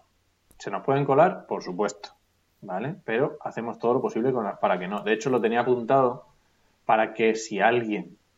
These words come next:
alguna vez encuentra alguna oferta que por lo que sea, porque conoce, porque sabe, porque tiene experiencia en eso,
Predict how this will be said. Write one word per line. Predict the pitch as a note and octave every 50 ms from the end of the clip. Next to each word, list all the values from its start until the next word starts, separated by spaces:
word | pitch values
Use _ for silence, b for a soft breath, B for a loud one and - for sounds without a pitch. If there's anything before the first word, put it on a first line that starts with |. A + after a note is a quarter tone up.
| _ _
alguna | - A2 G2 F#2+ A2 A#2+ A#2+ A#2
vez | A#2+ B2 B2 A#2+ -
encuentra | G#2+ F#2 F#2 G2 A2 A2+ A2+ A#2 B2+
alguna | A#2 A#2 B2 A#2+ A#2
oferta | A2 A2+ - A#2 G#2 G#2 F#2 - F2 - - _ _ _ _ _
que | - G2+ F#2 F2+ F2+ F2 -
por | - G2+ F#2 F#2+
lo | G2 F#2
que | F#2 F#2+ F#2
sea, | - - A2+ A2+ G#2+ G2 F2
porque | F2+ F#2 F2+ - - F#2+
conoce, | F2+ - G2 G2+ A2 A#2 - - G2+
porque | F2+ F#2+ F2+ F#2 - F#2 -
sabe, | - A#2 A2 A2+ G#2+ G#2 G2+ F#2+ F2+
porque | F#2+ F#2+ F#2+ F#2+ F#2+
tiene | F#2 A2+ A2+
experiencia | A2+ - - G#2+ G#2+ G#2+ A2 A2 - A2+ G#2+ G#2+ G#2+
en | G#2+ G#2 G#2+ G#2+
eso, | A2 G#2 - - F#2 E2+ -